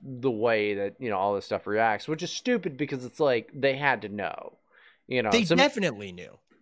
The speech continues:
Speaker 1: Yeah, I mean, uh, they, they, he, he deleted all of the old podcasts, all of that. I mean, like, he
Speaker 2: They
Speaker 1: said
Speaker 2: told him to do that, for
Speaker 1: Yeah,
Speaker 2: sure.
Speaker 1: yeah,
Speaker 2: There's
Speaker 1: and
Speaker 2: no way that they didn't say, "Please delete your podcast."
Speaker 1: Right. I mean, it, like, he's, he's done some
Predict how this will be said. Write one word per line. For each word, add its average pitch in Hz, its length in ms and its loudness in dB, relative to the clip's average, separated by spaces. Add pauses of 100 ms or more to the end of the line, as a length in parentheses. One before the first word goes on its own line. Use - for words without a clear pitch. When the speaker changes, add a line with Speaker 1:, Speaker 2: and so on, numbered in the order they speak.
(160)
Speaker 1:
Yeah, 113 300 2 (180)
I 175 200 2
mean, 196 200 0
uh, 202 120 4
they, 208 360 4
they, 175 220 4
he, 170 160 0 (140)
he 143 160 -4
deleted 143 500 0
all 151 300 4
of 143 160 -2
the 143 100 2
old 131 240 4
podcasts, 135 640 2
all 135 160 4
of 127 60 0
that. 127 120 2
I 131 40 -2
mean, 143 180 0
like, 143 220 2 (240)
he 202 140 2
Speaker 2:
They 226 160 8
Speaker 1:
said 180 120 2
Speaker 2:
told 214 220 10
him 123 160 -2
to 117 80 -10
do 110 220 -10
that, - 260 -16
for 117 160 -6
Speaker 1:
Yeah, 139 240 4
Speaker 2:
sure. - 80 -10 (160)
Speaker 1:
yeah, 208 180 0
Speaker 2:
There's 160 100 4
Speaker 1:
and 214 100 4
Speaker 2:
no 185 120 6
way 147 220 2
that 117 160 -6
they 117 100 -6
didn't 107 220 -10
say, 98 260 -10 (120)
"Please 101 200 -14
delete 90 280 -18
your - 80 -20
podcast." - 480 -20 (240)
Speaker 1:
Right. 151 560 2
I 175 80 6
mean, 180 220 0
it, 196 80 0
like, 175 260 2
he's, 196 400 -2
he's 180 360 -4
done 156 300 2
some 156 220 -4